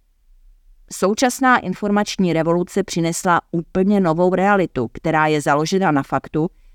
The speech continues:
že prakticky zdarma může publikovat své myšlenky a především smyšlenky skoro každý. Tím se z principu vyloučila možnost, aby převážná část publikovaného obsahu byla výsledkem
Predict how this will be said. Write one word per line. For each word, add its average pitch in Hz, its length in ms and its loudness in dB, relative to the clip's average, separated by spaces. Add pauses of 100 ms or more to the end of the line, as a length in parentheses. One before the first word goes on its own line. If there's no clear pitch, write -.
(140)
že 185 160 2
prakticky 233 640 -2
zdarma 190 580 0
může 160 340 0
publikovat 165 580 -2
své 151 300 -2
myšlenky 147 800 -2
a 127 200 4
především 143 680 -2 (120)
smyšlenky 139 1000 0 (140)
skoro 117 400 0
každý. 139 520 -2 (840)
Tím 220 200 4
se 269 160 0
z - 100 -12
principu 180 640 -2
vyloučila 170 540 0
možnost, 156 500 -2
aby 175 220 0
převážná 220 680 2
část 180 440 0
publikovaného 190 760 0
obsahu 170 560 -2 (360)
byla 190 260 4
výsledkem 208 680 0